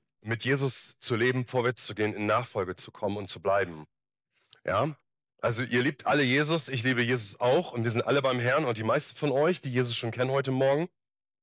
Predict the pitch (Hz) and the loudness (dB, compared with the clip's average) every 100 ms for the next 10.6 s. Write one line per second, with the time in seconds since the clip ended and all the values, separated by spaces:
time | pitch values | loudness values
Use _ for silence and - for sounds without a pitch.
0 | _ _ _ _ - 120 117 117 113 113 | _ _ _ _ -2 2 4 2 0 -4
1 | _ _ _ _ - 123 123 - 127 143 | _ _ _ _ 0 2 2 0 0 0
2 | 143 135 131 143 131 120 131 123 - 147 | 2 2 4 4 2 2 0 -2 -2 -2
3 | 123 170 - 120 107 104 151 - 120 123 | 0 -2 -4 -6 -6 -6 -4 -2 -2 -2
4 | 107 101 107 175 - 113 175 - _ _ | -6 -8 -4 -4 0 0 -2 -8 _ _
5 | _ - 104 - 120 120 127 170 139 117 | _ -8 -6 -4 -2 0 0 0 2 0
6 | 110 113 120 110 113 170 143 101 110 185 | 0 0 0 2 4 4 2 0 0 -4
7 | _ _ _ _ _ _ _ _ _ 113 | _ _ _ _ _ _ _ _ _ -8
8 | 113 120 127 120 117 127 127 143 123 117 | -4 0 2 2 0 0 2 0 -2 -4
9 | - 127 127 131 117 120 117 104 143 143 | 0 2 2 -2 -4 0 0 2 0 0
10 | 117 - 87 90 78 - | -2 -2 -2 -2 -4 -6